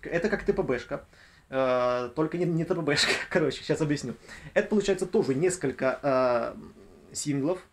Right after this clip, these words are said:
несколько синглов, одна законченная история, но она подшита, она уже подшита. Там нету клея, она сшита, как бы ее корешок сшит, и это твердая обложка. Хард, ну,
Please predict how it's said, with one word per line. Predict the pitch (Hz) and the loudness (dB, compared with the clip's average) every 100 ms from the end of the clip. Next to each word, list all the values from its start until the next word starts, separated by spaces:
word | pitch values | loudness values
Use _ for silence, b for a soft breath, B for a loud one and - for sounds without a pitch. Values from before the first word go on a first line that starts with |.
| - | -16
несколько | 139 139 139 135 | -14 -10 -10 -8
синглов, | - 214 175 | -2 0 2
одна | 131 139 | 2 0
законченная | 127 131 123 127 | -2 -6 -6 -6
история, | 131 254 247 | -4 0 2
но | 233 220 196 | 4 4 4
она | 151 165 220 | 2 2 0
подшита, | 220 185 - 135 120 139 139 | 0 -2 0 -2 -2 -2 -2
она | 143 170 | 0 0
уже | 151 147 | 0 0
подшита. | 135 - 123 120 - B B B B _ - | -4 -4 -8 -6 -6 B B B B _ 0
Там | 160 156 151 | 0 2 0
нету | 143 135 | 0 -2
клея, | - 131 139 180 190 143 | -8 -2 2 4 2 0
она | 139 143 | 0 0
сшита, | - - 175 214 214 | -2 -6 -6 -2 -2
как | 214 185 | 0 0
бы | 170 185 | 2 4
ее | 185 180 160 156 165 | 4 2 2 0 0
корешок | 165 151 151 - | 0 0 -2 -6
сшит, | - 233 262 - | -6 -4 -4 -4
и | 196 240 - b b b b | -4 -4 -8 b b b b
это | 185 202 - 190 - - | -2 0 0 0 -2 -10
твердая | 127 143 143 147 | -4 -2 0 0
обложка. | 147 139 127 - - | 0 -2 -4 -6 -12
Хард, | 110 147 113 - - _ | -4 -2 0 -4 -16 _
ну, | 156 120 | -10 -10